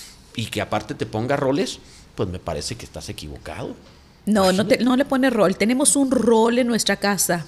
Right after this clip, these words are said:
Speaker 1: Sí, son roles. De que te toca esto y me toca esto. Y hasta que no terminemos podemos salir.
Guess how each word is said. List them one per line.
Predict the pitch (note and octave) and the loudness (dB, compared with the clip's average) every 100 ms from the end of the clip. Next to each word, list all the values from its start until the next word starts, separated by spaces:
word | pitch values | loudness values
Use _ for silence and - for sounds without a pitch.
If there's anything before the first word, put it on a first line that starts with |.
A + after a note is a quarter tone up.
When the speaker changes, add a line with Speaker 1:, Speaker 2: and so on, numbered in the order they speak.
| - | -12
Speaker 1:
Sí, | - G#2+ G3+ D4 - | -4 -2 0 -4 -6
son | B2+ | -2
roles. | D3 A#3+ C4+ - - - - | -2 -2 -6 -10 -20 -10 -6
De | A2+ | -2
que | A#2+ A#2 | -2 -2
te | A#2 | -2
toca | B2 D#3+ | 2 2
esto | D#3 - | 2 0
y | |
me | E3 | -2
toca | C3+ C3+ B2+ | -2 0 -2
esto. | - F3+ - | -2 -10 -4
Y | A2 | -4
hasta | G#2+ A2 | -2 -2
que | |
no | A2+ B2 | 0 0
terminemos | D3+ C3 D#3+ G#3+ | 0 0 -2 -2
podemos | C3+ A2+ C3 | -2 -2 -2
salir. | - G2+ | -6 -6